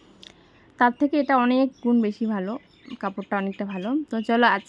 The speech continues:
সকালবেলা বিছানা টিছানা গুছিয়ে মা কিন্তু, উম, পান খায়, সব সময় না, মাঝে সাঝে। বাজার থেকে পান আনতে ভুলে গিয়েছে, আর এমনি পাড়ার দোকানে পাওয়া যায়, তবে মা বলল গাছ থেকে একটা পান আনতে, ছিঁড়তে।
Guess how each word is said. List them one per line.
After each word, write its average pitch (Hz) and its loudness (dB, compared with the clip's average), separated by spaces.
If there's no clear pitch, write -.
সকালবেলা 226 0
বিছানা 214 -4
টিছানা 226 -2
গুছিয়ে 208 -6
মা 214 0
কিন্তু, 214 -4
উম, 196 -6
পান 202 4
খায়, - -10
সব 247 -6
সময় 269 2
না, 226 -2
মাঝে 190 -2
সাঝে। 185 -10
বাজার 190 -4
থেকে - -10
পান 202 -4
আনতে 196 -4
ভুলে 220 -4
গিয়েছে, 208 -4
আর 220 -2
এমনি 262 4
পাড়ার 202 2
দোকানে 226 -2
পাওয়া 202 0
যায়, 214 -6
তবে 214 -6
মা 202 -2
বলল 214 -2
গাছ 196 0
থেকে 233 -6
একটা 220 -6
পান 185 -4
আনতে, 175 -10
ছিঁড়তে। 214 2